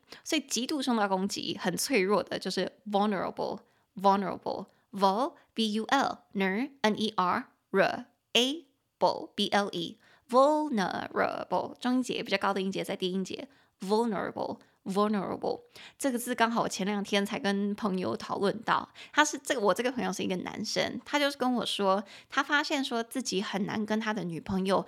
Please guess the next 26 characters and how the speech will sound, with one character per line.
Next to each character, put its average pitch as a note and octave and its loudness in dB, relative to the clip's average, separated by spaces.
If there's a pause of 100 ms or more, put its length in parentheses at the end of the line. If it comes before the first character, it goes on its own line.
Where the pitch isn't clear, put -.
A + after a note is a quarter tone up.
(180)
敞 F3 0
开 A3 0
心 A3 0
胸 G#3+ 0
去 G#3+ -2
聊 G3 -2
他 G3 -4
自 G#3 -4
己 F#3 -4
内 F#3+ 0
心 F#3 -2
情 E3+ -4
感 - -8
的 E3+ -6
事 F3 0
情。 - -8 (260)
比 A3+ 2
如 A#3 6
说， C#4 2
当 C#4 -2
他 C#4 2
的 G#3+ 2
女 F#3+ 0
友 G3 0
讲 - -4
到 G3 4